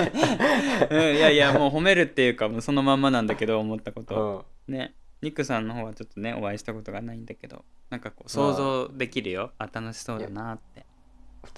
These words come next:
Speaker 2: 人とも、あの、気さくで、
Speaker 1: うん。
Speaker 2: 優しいし、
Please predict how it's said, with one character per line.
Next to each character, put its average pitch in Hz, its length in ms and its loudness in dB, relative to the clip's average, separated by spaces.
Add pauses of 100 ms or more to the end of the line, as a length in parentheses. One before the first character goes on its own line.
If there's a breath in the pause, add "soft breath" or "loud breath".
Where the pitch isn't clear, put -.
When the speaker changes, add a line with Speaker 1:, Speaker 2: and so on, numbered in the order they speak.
Speaker 2:
人 135 40 -4
と 139 120 -6
も、 135 160 2
あ 131 60 2
の、 127 320 -4 (540)
気 - 100 -16
さ 127 160 2
く 131 180 -2
で、 120 320 2 (300)
Speaker 1:
う 113 40 -4
ん。 - 20 0
Speaker 2:
優 110 60 -2 (140)
し 139 200 -6
い 120 40 -4
し、 - 340 -12